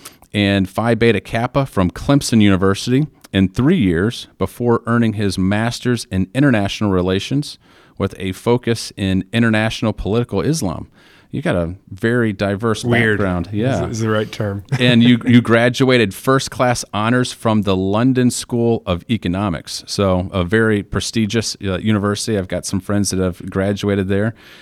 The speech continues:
Speaker 1: And I, you know, I wanna talk a little bit about your, your educational path. It's interesting, some of the things that are coming out of the U K, and I know their educational system is quite different than what we have here in the U S. But, uh, going on further here in your resume,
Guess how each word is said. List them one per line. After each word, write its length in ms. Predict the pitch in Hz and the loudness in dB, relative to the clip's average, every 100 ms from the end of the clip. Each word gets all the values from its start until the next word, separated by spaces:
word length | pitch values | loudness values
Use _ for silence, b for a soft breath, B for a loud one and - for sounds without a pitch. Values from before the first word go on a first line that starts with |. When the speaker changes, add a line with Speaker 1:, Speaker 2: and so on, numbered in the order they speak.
| B | B
Speaker 1:
And 160 | - 104 | 0 0
I, 100 | 143 | 0
you 140 | 190 175 | 0 2
know, 100 | 143 | 2
I 40 | |
wanna 220 | 131 131 | 2 0
talk 280 | 110 127 127 | 0 -2 -2
a 40 | |
little 200 | 120 113 | 0 0
bit 120 | 110 113 | 0 0
about 320 | 107 113 82 | 0 0 -2
your, 320 | 104 98 98 | -2 -2 -2
your 160 | 101 107 | -2 -4
educational 600 | 110 101 - 110 - 92 | -4 -4 -4 -6 -4 -6
path. 320 | - 82 82 | -4 -6 -4
It's 280 | 92 - - b b b | -6 -6 -10 b b b
interesting, 580 | 117 120 113 - - 92 | -2 0 -2 -4 -4 -4
some 220 | - 110 | -2 -2
of 60 | 101 | -2
the 40 | |
things 280 | 95 101 98 | -2 -4 -4
that 100 | 98 | -4
are 60 | 90 | -6
coming 320 | - 104 98 | -4 -2 -2
out 100 | 98 | -2
of 80 | 90 | -4
the 80 | 90 | -4
U 180 | 98 | -4
K, 420 | 98 - 95 104 104 | -4 -4 -4 -2 -2
and 140 | 87 B B | -4 B B
I 80 | B | B
know 200 | 104 107 | 0 2
their 200 | 101 98 | 0 -2
educational 600 | 101 98 - 104 - 98 | -4 -6 -6 -4 -2 -4
system 440 | - 101 - 95 90 | -4 -6 -4 -2 -2
is 240 | 85 - - 58 | -4 -8 -16 -16
quite 320 | - 104 - | -4 -4 -4
different 320 | 107 101 101 - | -6 -6 -6 -4
than 140 | 98 | -2
what 120 | 95 | -2
we 120 | 98 | -2
have 240 | 92 92 - | -4 -4 -4
here 120 | 98 | -2
in 60 | 92 | 0
the 80 | |
U 180 | 92 95 | 0 0
S. 220 | 110 90 | 0 -2
But, 200 | - 98 - B B B B | -2 -4 -6 B B B B
uh, 240 | 113 101 | -2 0
going 460 | 98 101 123 131 123 | -2 -2 2 4 4
on 180 | 117 110 | 2 0
further 320 | - 127 107 | 0 2 2
here 240 | - 113 | 0 0
in 80 | 101 | 2
your 160 | 101 98 | 2 2
resume, 640 | 98 117 101 95 92 107 | 0 0 0 0 0 -4